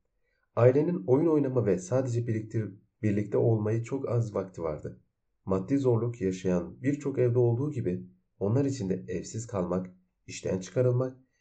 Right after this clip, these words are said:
veya boylarını aşan borçlar gibi büyük felaketlerden kaçınabilmek için her zaman acilen hallolması gereken bir durum, derhal ilgilenilmesi gereken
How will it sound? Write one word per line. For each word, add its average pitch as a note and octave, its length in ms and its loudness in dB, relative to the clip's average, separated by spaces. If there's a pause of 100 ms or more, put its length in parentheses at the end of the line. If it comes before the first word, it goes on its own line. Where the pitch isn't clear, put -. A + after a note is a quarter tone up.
(140)
veya C3 360 6
boylarını B2 400 6
aşan B2+ 360 4
borçlar A2+ 400 2
gibi A#2 260 -2
büyük B2 220 0
felaketlerden G2+ 920 0 (420)
kaçınabilmek A2 760 -2
için A#2 180 -2
her G#2+ 300 4
zaman B2 380 2
acilen B2 500 2
hallolması A2 560 -2
gereken A2 440 0
bir G2 180 -2
durum, F#2 400 -4 (580)
derhal A#2 480 2
ilgilenilmesi G2+ 680 0
gereken C3+ 480 2